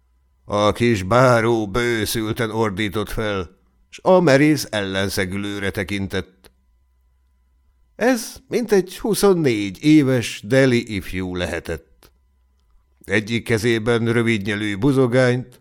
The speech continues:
a másikban krajcáros trombitát tartott, s e jelvényekből föl lehetett benne a pesti juristát ismerni. –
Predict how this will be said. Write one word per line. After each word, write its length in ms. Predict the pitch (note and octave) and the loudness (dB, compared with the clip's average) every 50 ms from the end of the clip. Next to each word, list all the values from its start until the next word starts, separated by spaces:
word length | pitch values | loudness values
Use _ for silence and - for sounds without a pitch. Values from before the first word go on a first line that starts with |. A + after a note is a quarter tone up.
| _ _ _ | _ _ _
a 260 | - G#3 G3+ E3+ - | 0 2 2 2 2
másikban 600 | - A#2 A2+ A2+ - F3 F3 D#3 D#3+ E3 E3 D#3+ D#3+ | 0 0 0 2 2 0 0 2 2 2 2 2 0
krajcáros 600 | - D3 C#3 C3+ C3 D3+ D3+ C#3+ C3+ C#3 C3 - | 0 2 2 2 2 2 2 4 4 2 0 -2
trombitát 720 | - A2 F#2+ F2+ F2+ F2 F#2 E2+ - G2+ F#2+ F#2+ - - | -4 -8 -8 -6 -6 -8 -6 -4 -2 -2 -2 -2 -2 -2
tartott, 600 | A2+ G2+ F#2+ F2+ D#2+ - G2 - - _ _ _ _ _ _ _ _ _ _ _ _ _ _ _ _ | -2 -2 -2 -2 -2 -4 -6 -6 -8 _ _ _ _ _ _ _ _ _ _ _ _ _ _ _ _
s 120 | _ - - | _ -20 -8
e 100 | - B2+ | -2 0
jelvényekből 960 | C3 C3 B2+ B2 B2+ B2+ B2+ C3 B2+ C3+ C#3 C#3 D3 D3+ C3+ C3+ D3+ D#3 D#3+ D#3 | 2 2 4 6 6 6 6 6 6 6 6 6 4 4 4 4 4 4 4 4
föl 200 | D#3 A3 A3 F#3+ | 6 6 6 8
lehetett 420 | D3 A#2+ A#2 A#2 G#2 - A2 G#2 | 8 6 4 2 2 0 0 0
benne 300 | G2+ C#3+ D#3+ D#3+ D3+ D3 | 2 2 2 4 2 2
a 220 | D3 - D3+ D3+ D3 | 2 2 2 2 2
pesti 460 | D3 - F#3 D#3 - - - E3+ E3 | 2 2 0 0 0 -2 -2 0 2
juristát 680 | C#3+ A#2+ G#2+ F#2+ F#2 - - - - G2 F2 E2+ D#2+ | 2 2 2 0 -2 -4 -6 -6 -4 -4 -4 -4 -4
ismerni. – 640 | F#2+ F2 - - G2 F2 E2+ E2 D#2+ D#2 D#2 C#2+ - | -6 -8 -8 -8 -6 -6 -6 -6 -8 -10 -14 -16 -16